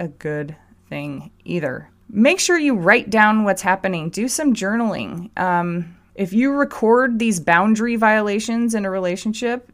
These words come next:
and your responses, this will help you check for your weak spots. If you repeatedly set the same boundary with someone who isn't listening,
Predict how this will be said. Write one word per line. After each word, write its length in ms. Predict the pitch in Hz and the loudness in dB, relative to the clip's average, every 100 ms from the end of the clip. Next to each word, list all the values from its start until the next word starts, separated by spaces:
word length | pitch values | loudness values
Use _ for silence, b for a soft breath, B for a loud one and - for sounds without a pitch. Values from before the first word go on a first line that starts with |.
| - | -10
and 360 | - 180 175 | -4 -2 -2
your 140 | 170 160 | -4 -4
responses, 720 | 170 165 170 165 180 202 190 | -4 -2 -2 -2 -2 -4 -4
this 180 | 196 196 | -4 -2
will 80 | |
help 260 | 202 196 185 | 0 0 0
you 80 | 180 | -6
check 300 | - 185 180 | -2 -2 -2
for 120 | - | -6
your 160 | 175 165 | -4 -4
weak 280 | 185 214 | -4 -4
spots. 640 | - - 190 160 185 - - - | -4 0 2 2 0 -4 -10 -8
If 180 | 185 | -6
you 140 | 202 180 | -6 -8
repeatedly 680 | - 185 180 220 226 226 233 | -6 -6 -4 -4 -2 0 -2
set 200 | 220 208 | -2 -4
the 60 | 180 | -4
same 260 | 202 190 | -4 -2
boundary 360 | 180 180 185 196 | 0 0 0 -2
with 100 | 180 | -2
someone 280 | 190 180 185 | -2 -2 0
who 80 | |
isn't 220 | 180 180 - | -2 -2 -4
listening, 640 | 165 - 185 202 208 | -6 -4 -6 -4 -6